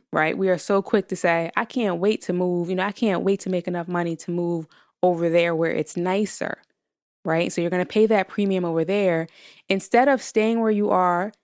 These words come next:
and taking that extra money that you would have spent going over there and investing it into making your neighborhood nicer.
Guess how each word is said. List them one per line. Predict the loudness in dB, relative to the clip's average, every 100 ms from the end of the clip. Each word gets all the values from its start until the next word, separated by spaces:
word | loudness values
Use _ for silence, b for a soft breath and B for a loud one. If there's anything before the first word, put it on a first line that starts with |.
| _ _ -4
and | -4
taking | 0 0 0 0
that | 2
extra | 2 0 -2 0
money | 0 0
that | 0 -2 -2
you |
would | -2 -2
have | -4
spent | -4 -4 -2
going | -2 -2 -2
over | -2 0
there | 0 0
and | 0 -2
investing | -2 0 0 0 0
it | 0 0
into | 0 2 2
making | 2 4 2 0 -2 0
your | 0
neighborhood | 0 -2 -2 -4 -4 -4
nicer. | -2 -2 -2 -6 -10 -10